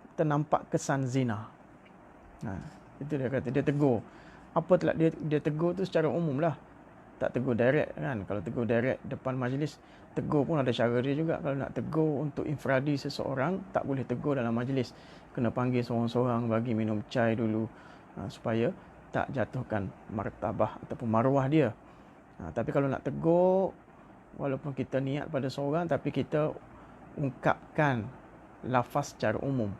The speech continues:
Macam ni lah, "Ma balu qaumin." "Ma bal aqwam."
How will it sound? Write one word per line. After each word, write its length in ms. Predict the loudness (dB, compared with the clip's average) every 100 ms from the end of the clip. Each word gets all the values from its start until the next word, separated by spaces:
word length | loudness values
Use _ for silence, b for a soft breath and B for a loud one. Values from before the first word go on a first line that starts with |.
| -10
Macam 240 | -4 0 2
ni 80 | 2
lah, 160 | 2
"Ma 160 | 2 2 4
balu 320 | 4 4 0
qaumin." 400 | 2 4 2 -4 -8 B B B B B -4
"Ma 160 | 2 4
bal 240 | 4 4
aqwam." 560 | 2 2 4 4 2